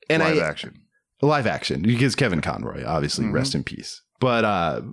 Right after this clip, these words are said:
Speaker 1: he's the best live action Batman, and it's because he's crazy.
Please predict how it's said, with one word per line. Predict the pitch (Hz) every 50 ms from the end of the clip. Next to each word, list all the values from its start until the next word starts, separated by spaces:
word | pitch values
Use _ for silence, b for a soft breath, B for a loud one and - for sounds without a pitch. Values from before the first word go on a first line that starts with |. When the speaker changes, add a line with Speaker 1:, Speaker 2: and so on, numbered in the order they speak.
| -
Speaker 1:
he's | 165 165 160 196 214 196 175
the | 170 208 208
best | 160 165 156 143 - -
live | 139 131 120 113
action | 113 107 104 - 113 104
Batman, | 92 98 90 82 78 90 92 90 87 85 82 - b b b b b b b b _ -
and | - 139
it's | 156 151 123 -
because | - - 160 170 - - - - - 123 143 151 143 123 -
he's | 101 107 113 110 95 -
crazy. | - - - - 110 92 85 82 80 - 76 64 62 -